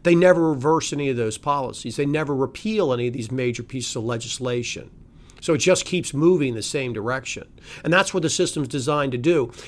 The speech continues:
It's basically like sailing. You get a secret hand on the, on the wheel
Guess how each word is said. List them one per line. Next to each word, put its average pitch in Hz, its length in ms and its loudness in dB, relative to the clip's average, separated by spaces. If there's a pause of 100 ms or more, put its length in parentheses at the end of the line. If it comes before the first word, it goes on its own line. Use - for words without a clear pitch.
It's - 140 2
basically 190 400 4
like 156 180 2
sailing. 202 640 0 (240)
You 180 140 0
get 180 160 4
a 185 80 4
secret 208 380 0
hand 185 240 2
on 165 80 4
the, 131 220 0 (120)
on 151 80 0
the 151 80 4
wheel 151 500 0